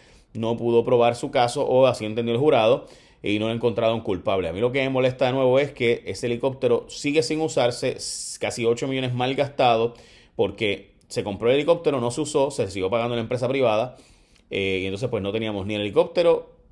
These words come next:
eh, lo, no lo estábamos usando y le pagamos a la empresa privada. Así que a la larga gastamos el doble en vez de haber usado el helicóptero que ya lo teníamos comprado, pero bueno. Los alcaldes se están oponiendo, esto es una cosa increíble, a que se elimine el impuesto al inventario. Así que los alcaldes quieren que, con tal de ellos seguir teniendo su presupuesto y sus chavitos,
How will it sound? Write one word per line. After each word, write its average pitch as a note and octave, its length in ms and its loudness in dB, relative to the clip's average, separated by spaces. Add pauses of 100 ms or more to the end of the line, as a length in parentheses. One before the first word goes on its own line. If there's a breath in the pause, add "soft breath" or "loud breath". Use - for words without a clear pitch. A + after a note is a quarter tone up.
(160)
eh, F2+ 240 -6
lo, F2+ 160 -8
no F#2+ 140 -8
lo G#2+ 60 -4
estábamos A#2+ 320 -2
usando F#3 260 -2
y - 20 2
le B2 60 0
pagamos G2+ 300 -2
a - 20 -4
la A2+ 60 -4
empresa G#2+ 220 -6
privada. G2 220 -4
Así F#2 160 -10
que G2 60 -6
a F#2 40 -4
la F2+ 60 -4
larga C#3+ 240 -2
gastamos A#2 380 -4
el A2+ 100 -4
doble F#2+ 360 -2 (360 loud breath)
en G2 140 -4
vez G2+ 100 0
de A2 80 2
haber G#2+ 140 2
usado G#2 260 0
el A#2 60 0
helicóptero E3 420 -2
que C#3 100 0
ya A#2 100 2
lo C#3 80 0
teníamos D3+ 380 -6
comprado, D3 460 -2
pero F#2 160 -6
bueno. E2+ 220 -10 (920 soft breath)
Los C3+ 140 6
alcaldes G3 440 6
se F3 60 2
están E3 200 -2
oponiendo, D#3+ 560 2
esto C3+ 140 -4
es C3+ 80 -2
una C#3 120 -4
cosa B2+ 200 -4
increíble, A2 680 0
a A#2+ 300 2
que B2+ 100 -2
se A#2+ 80 -6
elimine A2 300 -4
el C3 80 -4
impuesto A#2 400 -2
al A#2 60 0
inventario. G2+ 560 -4
Así F#2+ 120 -10
que G2+ 60 -6
los G2 100 -2
alcaldes A2 420 -4
quieren C3 420 -2
que, B2 220 0
con G#2+ 200 -8
tal G2+ 120 -2
de A2 60 0
ellos A2+ 140 -2
seguir A2 180 -2
teniendo A2+ 240 -4
su A#2+ 120 -8
presupuesto A#2+ 500 -2
y A#2 40 -8
sus A2 120 -12
chavitos, C#3 460 0